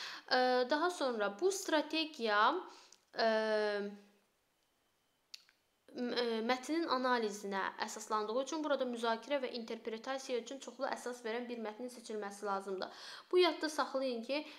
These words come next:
mətn bərabərdir seminar ardıcıllığı ilə yadda saxlasaz, bu Sokrat seminarıdır.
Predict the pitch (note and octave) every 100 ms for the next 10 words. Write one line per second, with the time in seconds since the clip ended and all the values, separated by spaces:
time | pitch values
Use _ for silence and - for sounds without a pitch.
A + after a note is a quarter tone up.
0 | - C4 C#4+ - G#3+ G3 G#3 A#3 A3 G#3+
1 | A3+ G#3+ G#3 - A#3 A3 A3+ A3+ - A3
2 | G#3 G3+ G#3 G3+ G#3 G3+ G3+ G3 G#3+ G3+
3 | G3+ G3 G#3 G#3 D4 D4+ - D#4 D#4+ -
4 | - - B3+ - B3+ B3 - G#3+ G3 G3
5 | G3 G3 G3 B3